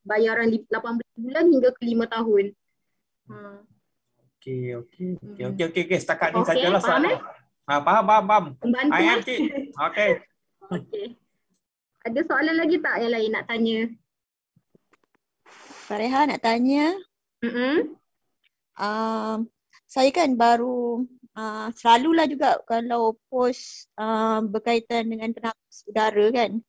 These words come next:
Speaker 1: Mm-mm.
Speaker 3: Tapi banyak kopi dekat ni je lah yang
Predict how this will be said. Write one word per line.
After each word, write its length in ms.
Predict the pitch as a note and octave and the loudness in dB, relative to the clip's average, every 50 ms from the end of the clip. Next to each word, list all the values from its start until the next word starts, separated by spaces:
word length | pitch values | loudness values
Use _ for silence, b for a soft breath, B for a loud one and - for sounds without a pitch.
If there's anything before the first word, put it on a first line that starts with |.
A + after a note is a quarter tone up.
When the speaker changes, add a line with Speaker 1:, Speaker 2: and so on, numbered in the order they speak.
| _ _ _ | _ _ _
Speaker 1:
Mm-mm. 440 | - B3+ A#3+ A3+ B3 B3+ D#4 F4 - | -4 -4 -2 0 0 0 0 0 -2
Speaker 3:
Tapi 440 | - E4+ _ _ _ _ - - D#4+ D#4+ | -6 -12 _ _ _ _ -4 -2 0 0
banyak 340 | C#4+ A3+ C#4 C4+ C#4 C#4+ D#4 | 2 4 4 4 4 2 0
kopi 460 | - - C#4+ C#4+ - - C#4 C4+ C4+ A3+ | 0 0 -2 -2 -2 -4 -2 -2 -2 -2
dekat 320 | C4+ C4+ _ - - - | -4 -6 _ -2 -2 -2
ni 160 | B3 C#4 C#4 | -2 -4 -4
je 120 | C#4 E4+ E4 | -2 0 0
lah 120 | D#4 C#4 | 2 2
yang 440 | B3+ B3 B3 B3 C4 B3+ B3+ B3 | 2 2 0 -2 -4 -4 -6 -6